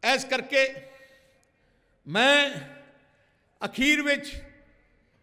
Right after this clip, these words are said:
ਸਾਰਿਆਂ ਨੂੰ ਆਹੀ ਕਹਿਣਾ ਚਾਹੁੰਦਾ, ਬਾਰਾਂ ਦਿਨ ਰਹਿ ਗਏ,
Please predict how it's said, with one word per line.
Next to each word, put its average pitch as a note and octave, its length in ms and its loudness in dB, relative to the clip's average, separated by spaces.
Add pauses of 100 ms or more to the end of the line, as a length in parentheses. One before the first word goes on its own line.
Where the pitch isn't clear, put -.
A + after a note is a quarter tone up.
(400)
ਸਾਰਿਆਂ E4+ 400 6
ਨੂੰ D4+ 180 -2
ਆਹੀ D4 160 2
ਕਹਿਣਾ C#4 300 -2
ਚਾਹੁੰਦਾ, C4 320 -4 (1400)
ਬਾਰਾਂ G3 400 0
ਦਿਨ A#3+ 200 -2
ਰਹਿ A#3 180 -2
ਗਏ, G#3 320 -6